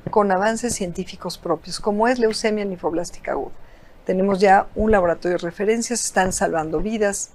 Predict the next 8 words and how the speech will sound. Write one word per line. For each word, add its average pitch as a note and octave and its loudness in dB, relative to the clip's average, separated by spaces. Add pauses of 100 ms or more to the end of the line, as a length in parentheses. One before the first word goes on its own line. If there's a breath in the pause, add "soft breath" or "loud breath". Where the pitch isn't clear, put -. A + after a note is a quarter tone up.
(140)
de D#3+ -2
niños, F3+ -4 (1160 loud breath)
niñas F3+ -4
afectadas F3 0
por - -6
esta F3+ -6
enfermedad, F3+ -4
pero G3 2